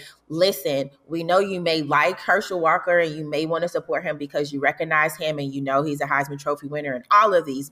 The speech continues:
these grand, shiny things. But look at who his main support comes from. Look at ho-, what, how detrimental that could be to Georgia State politics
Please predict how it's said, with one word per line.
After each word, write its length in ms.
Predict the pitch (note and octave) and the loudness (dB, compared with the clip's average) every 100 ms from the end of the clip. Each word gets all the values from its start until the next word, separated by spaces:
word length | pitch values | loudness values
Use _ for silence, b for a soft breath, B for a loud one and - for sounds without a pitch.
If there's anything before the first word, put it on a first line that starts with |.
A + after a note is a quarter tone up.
| _ | _
these 220 | D#3 C#3 | -8 -8
grand, 600 | - F3+ F#3 F3+ F3 E3 | -2 0 2 4 2 -2
shiny 460 | - F#3 E3 D3+ C#3 | -6 -2 -2 -2 -6
things. 460 | F3+ D#3+ C#3 C3 - B B B | -4 -2 -4 -10 -18 B B B
But 240 | F#3+ F#3 D#3+ | 2 2 2
look 240 | G3 G3 | 0 2
at 140 | A3 G3+ | 0 -2
who 180 | G#3 | -6
his 240 | F3+ E3 D#3 | -4 -6 -2
main 180 | D#3 D3+ | -4 -2
support 400 | D3 - D#3 C#3+ | -6 0 0 0
comes 380 | - D#3 D3 | -4 -2 -4
from. 260 | - A#2 - B B | -6 -6 -6 B B
Look 240 | C#3 E3 F#3+ | 2 2 2
at 160 | F#3 | -2
ho-, 120 | - - C#3+ | -4 -8 0
what, 180 | F3 - | 0 0
how 220 | F3 E3+ | 0 0
detrimental 600 | D3+ D#3+ - C#3+ D3+ C#3+ C#3+ | 2 -2 -2 -2 0 2 2
that 180 | C#3 | 0
could 160 | C#3+ C3 | -2 -6
be 180 | D3 C#3+ | -6 -6
to 120 | C#3+ | -8
Georgia 320 | C#3 C#3 C#3 C3 | -4 -2 -2 -4
State 300 | C#3 C3 - | -4 -4 0
politics 640 | D#3+ D#3 C#3 - C#3 - | 2 4 2 -2 -6 -4